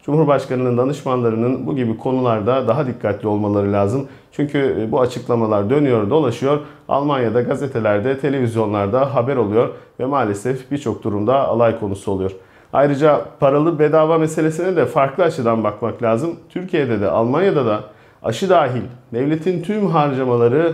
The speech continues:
halkın vergileriyle karşılanır. Bu yüzden aslında her yerde aşı paralı. Parasını da biz ödüyoruz. Hiçbir hükümet, hiçbir siyasetçi babasının parasını, malını, mülkünü harcamıyor. Halkın vergilerini harcıyor.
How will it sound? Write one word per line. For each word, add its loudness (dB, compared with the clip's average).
halkın 0
vergileriyle 0
karşılanır. -4
Bu 0
yüzden 0
aslında -2
her 2
yerde 0
aşı -2
paralı. 2
Parasını -2
da 0
biz 0
ödüyoruz. 0
Hiçbir 0
hükümet, 0
hiçbir -2
siyasetçi 0
babasının 0
parasını, -2
malını, 0
mülkünü -2
harcamıyor. 0
Halkın 0
vergilerini 0
harcıyor. -2